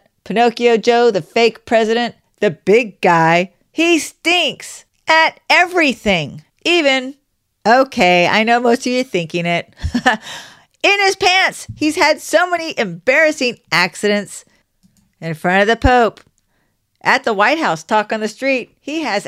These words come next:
accidents at the White House all the time. And one of his stinky acting today,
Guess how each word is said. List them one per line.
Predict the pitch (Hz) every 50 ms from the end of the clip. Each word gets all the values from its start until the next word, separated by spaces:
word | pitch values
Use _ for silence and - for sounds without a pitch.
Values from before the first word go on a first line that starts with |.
| - _ -
accidents | 175 180 180 - - - 196 208 208 190 - _ _ -
at | 208 214 -
the | 233
White | 214 233 247 277 269
House | 269 226 214 226 - - _ _ -
all | 262 294
the | 262 254
time. | 233 - 294 277 277 220 180 - - _ _ _ _ _ _ _ _ _ _ _ _ _ _ -
And | - 226 247
one | 277 311 320
of | 311 269
his | 254 262 226 208 196 180 170 - -
stinky | - - - - - - 269 294 302 - - 208 190 185 180 185 - _ _ _ _ _ _ _ -
acting | - - 269 - - - 196 180 175 170 175 208 202 -
today, | - - 220 185 226 240 247 220 185 165 165 160